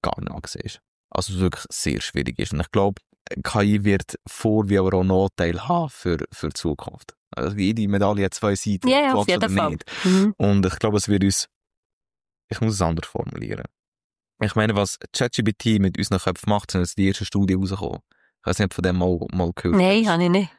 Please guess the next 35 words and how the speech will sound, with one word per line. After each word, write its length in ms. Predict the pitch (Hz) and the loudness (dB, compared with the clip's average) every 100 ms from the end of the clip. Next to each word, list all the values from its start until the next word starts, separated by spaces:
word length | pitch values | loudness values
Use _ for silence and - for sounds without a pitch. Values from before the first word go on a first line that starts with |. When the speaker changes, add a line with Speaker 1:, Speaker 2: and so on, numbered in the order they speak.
| _ | _
Speaker 1:
Ist 280 | - 98 - | -2 -2 -2
mega 340 | 95 95 95 90 | 0 2 2 0
interessant. 600 | 85 - - 69 - - _ - _ - | -2 -6 -4 -4 -6 -14 _ -20 _ -4
Die 60 | 113 | 2
Leute 320 | 117 131 - | 2 0 0
hören 440 | 107 98 95 92 - _ _ _ _ | 2 4 2 0 -4 _ _ _ _
komplett 560 | - 101 101 113 110 - | -4 -2 0 -2 -2 -2
auf, 300 | 104 92 85 | -2 -2 -2
selber 400 | - 82 80 - | -4 -2 -2 -4
zu 120 | - | -8
überlegen. 500 | - - 82 - - - _ _ _ _ - | -8 -8 -10 -12 -16 -16 _ _ _ _ -14
Komplett. 480 | - 107 - - - - _ - _ _ | -6 -4 -6 -14 -18 -20 _ -20 _ _
Egal, 520 | 110 - 110 127 151 - | -4 2 2 2 0 -2
welche 260 | 101 104 | -2 -2
Frage 380 | - 113 110 120 | -2 2 2 2
das 160 | 113 104 | -2 -6
im 100 | 98 | -8
Kopf 280 | - 101 - | -4 -6 -6
stellen, 480 | - 107 90 85 85 - - _ _ _ _ _ _ | -4 0 0 0 -2 -4 -20 _ _ _ _ _ _
sie 160 | - 95 | -6 0
gehen 220 | 110 107 | 2 2
hin, 400 | - 104 92 87 | 2 2 2 0
stellen 400 | - - 110 104 | -2 0 2 2
die 100 | 95 | -2
Frage, 360 | - 107 92 87 | -2 2 2 0
Chat 160 | - 113 | -2 -2
G 100 | 90 | -2
P 120 | 92 _ | -8 _
T, 100 | 104 92 87 | -2 -2 0
Speaker 2:
Mhm. 20 | 101 | 0
Speaker 1:
haben 180 | 196 | 2
die 60 | 208 | 2
Speaker 2:
Mhm. 60 | 208 | 4
Speaker 1:
Frage 260 | 101 95 - | 2 0 -2
beantwortet 880 | 101 90 92 - 87 82 - 98 | 0 0 -2 -2 -2 0 -2 -4